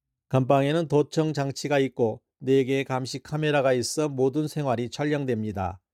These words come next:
경찰은 새로 감방에 들어온 사람에게는 구타를 방지하기 위해서라고 하면서 모두 앞에서 옷을 벗도록 요구하며 약 삼에서 오 일 동안 지속합니다. 일에서 이 주에 한 번씩 급습 검사를 하는데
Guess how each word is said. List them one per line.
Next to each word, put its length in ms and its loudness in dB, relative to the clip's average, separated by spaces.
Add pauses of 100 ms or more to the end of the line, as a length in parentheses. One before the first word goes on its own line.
(720)
경찰은 440 4
새로 260 4
감방에 460 0
들어온 380 2
사람에게는 760 -2 (120)
구타를 480 -2
방지하기 800 0
위해서라고 600 2
하면서 560 -2 (340)
모두 320 4
앞에서 380 2
옷을 300 0
벗도록 480 0
요구하며 720 0 (300)
약 260 -2
삼에서 680 0
오 220 2
일 180 0
동안 360 -6
지속합니다. 800 -4 (800)
일에서 400 4
이 280 2
주에 240 2
한 200 -2
번씩 460 -2
급습 520 -2
검사를 480 2
하는데 440 0